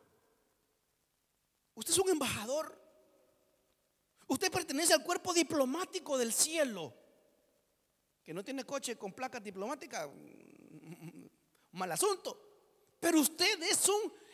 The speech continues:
embajador. ¿Y qué es lo que hace un embajador?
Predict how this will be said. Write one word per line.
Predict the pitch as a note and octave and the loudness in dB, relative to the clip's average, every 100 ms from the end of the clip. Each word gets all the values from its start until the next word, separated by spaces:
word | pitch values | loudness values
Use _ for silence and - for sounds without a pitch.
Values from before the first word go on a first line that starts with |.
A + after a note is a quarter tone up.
| - | 2
embajador. | D#4+ C#4 D#4 D4+ D4 F#4 G#4 F4 - - _ _ _ - | 4 6 6 6 2 2 -2 -4 -12 -20 _ _ _ -10
¿Y | F#4+ | -4
qué | G4 | 2
es | G#4+ | 4
lo | A4 | 4
que | F4 | 2
hace | D4 | 2
un | D4 | 0
embajador? | A#3+ A3 G#3 A3+ G#3 E3 | 0 -2 -2 -4 -6 -8